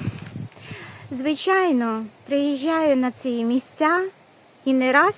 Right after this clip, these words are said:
сюди, але просто я щось так дуже детально, дуже проникливо не звертаю на це уваги. Це вже просто вам так фільмую, показую.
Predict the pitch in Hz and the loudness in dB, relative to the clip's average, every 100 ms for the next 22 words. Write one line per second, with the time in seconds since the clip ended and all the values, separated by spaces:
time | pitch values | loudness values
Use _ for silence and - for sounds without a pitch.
0 | - 285 226 269 254 269 277 403 403 - | -4 -8 -2 -2 0 0 -2 -2 -2 -2
1 | 311 294 320 - 277 - - - - - | -2 0 -2 -2 -4 -6 -16 -20 -20 -20
2 | - - - - - 254 277 240 302 311 | -20 -20 -20 -20 -14 -4 -4 0 0 2
3 | 277 247 - 294 370 392 330 320 277 294 | 0 -2 0 2 4 4 2 0 -2 -2
4 | 294 - 285 277 311 - 277 254 254 226 | -2 -2 0 2 2 0 -2 0 0 -2
5 | 233 254 262 254 247 226 226 233 214 208 | -4 -4 -2 0 0 -2 -4 -2 -2 0
6 | 208 208 208 - 349 302 - 277 285 - | 0 0 -2 -4 -4 -4 -4 -2 -4 -6
7 | 226 254 262 254 233 - 226 220 247 320 | -2 -2 -2 -4 -8 -6 -6 -4 -2 -2
8 | 262 - 226 240 254 247 233 208 220 | -4 -6 -8 -4 -4 -4 -6 -8 -10